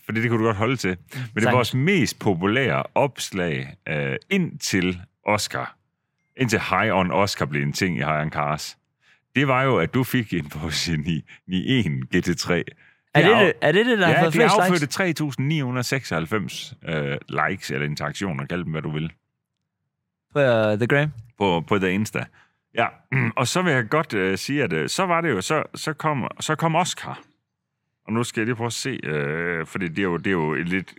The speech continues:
Speaker 1: kan man sige, et lidt, lille smule yngre opslag, end, end det med dig.
Speaker 2: Ja, mit, det er vel tre år gammel.
Speaker 1: <laughs> Ja, to år, ikke? Ja, det ved jeg ikke, det er også ligegyldigt. Fire tusind fem hundrede toogtredive mennesker,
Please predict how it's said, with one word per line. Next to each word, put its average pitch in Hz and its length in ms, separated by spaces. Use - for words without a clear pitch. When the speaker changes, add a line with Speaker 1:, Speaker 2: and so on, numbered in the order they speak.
Speaker 1:
kan 92 100
man 82 100
sige, 87 120
et 82 60
lidt, 85 260
lille 113 400
smule 147 240
yngre 147 400
opslag, 87 640
end, 71 240
end 87 80
det 98 100
med 95 80
dig. 78 340
Speaker 2:
Ja, 113 80
mit, 127 220
det 143 60
er 131 40
vel 123 120
tre 143 300
år 107 60
gammel. 107 320
Speaker 1:
<laughs> 69 340
Ja, 62 640
to 76 280
år, 62 180
ikke? 92 140
Ja, 82 40
det 76 120
ved 76 120
jeg - 80
ikke, - 80
det 87 60
er 76 40
også - 160
ligegyldigt. 65 320
Fire 226 140
tusind 180 320
fem 170 300
hundrede 107 420
toogtredive 107 1000
mennesker, 101 480